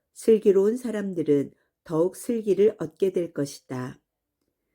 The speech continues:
잠언과 비유와 지혜로운 사람의 말씀과 이해하기 어려운 말의 진정한 의미를 깨닫게 될 것이다. 여호와를 두려워하며 섬기는 것이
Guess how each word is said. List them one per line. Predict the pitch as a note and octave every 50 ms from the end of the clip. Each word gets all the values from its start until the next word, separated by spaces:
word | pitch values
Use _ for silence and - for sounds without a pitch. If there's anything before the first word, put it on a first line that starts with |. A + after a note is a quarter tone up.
| _ _ _ _ _ _ _ _ _ _
잠언과 | - G3+ F3+ F#3 G3 G3+ G#3 G#3+ G3 G#3+ G#3 G#3 A3 G#3+ -
비유와 | - G3 F#3+ F#3+ F#3+ F3+ F3 F3 F#3 F#3+ G3+ G#3+ A#3 - - -
지혜로운 | - - G3+ F#3+ F#3 F#3 F#3 F#3 F3+ F#3+ G3+ A3
사람의 | A3 - A3+ A3 G#3+ G3+ G3 F#3+ G3 F#3+
말씀과 | F3+ D#3+ C#3 C#3+ D3 - - D#3+ D#3+ D3+ C#3 - C#3 C3 B2+ A#2+ - - _ _ _ _ _ _ _ _ _ _ _
이해하기 | - G#3 G#3 G#3+ A3 G#3+ G#3+ G#3+ G#3+ G#3 - A3+ - - -
어려운 | F3+ F#3 F#3+ G#3 G3+ G#3 G3+ G3
말의 | F#3 E3 D#3 E3 E3+ F3 F3
진정한 | - - F3+ F3 D#3+ - F3+ F3 F3 F#3 F#3+ - -
의미를 | E3+ F3+ E3+ E3 E3 D#3+ D3+ F3+ G3 G#3 G#3
깨닫게 | - G#3+ G3+ G#3+ G3+ G3 - - A3 G#3 G#3
될 | G#3 F3+ F3 -
것이다. | - D3+ D3 - - - _ - C3 B2+ B2+ - - _ _ _ _ _ _ _ _ _ _ _ _ _ _ _ _ _ _ _ _ _ _ _ -
여호와를 | F#3 F3+ F3+ F#3 F#3+ F#3 F#3 G3+ G#3+ A#3+ A#3+
두려워하며 | - - G3 G#3 G3+ G3 G3+ G3+ G#3 G#3+ G3 E3+ D#3 D3+ D3 C#3+ C#3 C3+ C#3 - _ _ _ _ _ _
섬기는 | - - - G3 G3 F#3+ G#3 G3+ G3 G3+ F#3+ F3+
것이 | D#3+ C#3+ C#3 - - - D3+ D3+ D3 C#3 B2